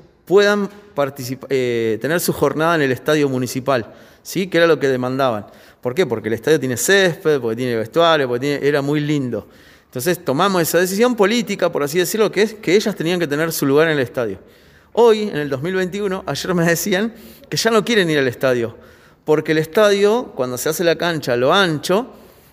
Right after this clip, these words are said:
no tiene las mismas características que la cancha que ellas tienen y que sienten como propia. Y además porque los arcos tienen otras dimensiones, porque se marca con, con, con sogas o con,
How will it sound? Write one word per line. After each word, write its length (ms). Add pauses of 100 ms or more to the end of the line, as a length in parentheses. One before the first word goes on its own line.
no 160
tiene 200
las 140
mismas 240
características 680
que 140
la 100
cancha 340
que 140
ellas 260
tienen 260
y 40
que 120
sienten 440
como 240
propia. 440 (420)
Y 100
además 380
porque 220
los 160
arcos 240
tienen 180
otras 260
dimensiones, 840 (360)
porque 600
se 320
marca 480
con, 800
con, 540 (180)
con 180
sogas 600
o 160
con, 300